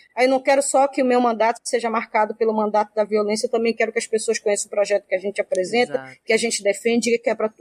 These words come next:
Speaker 1: pra toda a população brasileira. Então, é, apesar de tudo isso, a galera continua caminhando firme pra frente, dizendo, "Olha, ninguém vai nos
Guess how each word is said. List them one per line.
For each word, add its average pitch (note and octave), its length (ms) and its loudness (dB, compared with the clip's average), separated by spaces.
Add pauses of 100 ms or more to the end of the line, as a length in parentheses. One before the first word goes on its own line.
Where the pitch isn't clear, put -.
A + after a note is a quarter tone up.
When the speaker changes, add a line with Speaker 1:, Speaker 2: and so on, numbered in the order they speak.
(120)
Speaker 1:
pra G#3 140 0
toda A3 240 0
a - 20 -2
população G#3+ 720 0 (160)
brasileira. F#3+ 540 2
Então, G3 560 2 (340)
é, F#3 100 2
apesar A3+ 500 2
de B3 60 -2
tudo A3 120 -10
isso, A3+ 240 -2 (400)
a G#3 100 0
galera G#3+ 280 4
continua A3+ 360 -4
caminhando A3+ 440 0
firme A#3 280 0
pra C4 140 -2
frente, D#3+ 400 -4
dizendo, F#3 260 0 (140)
"Olha, E3+ 480 0
ninguém A3+ 400 2
vai A#3+ 180 0
nos B3+ 400 0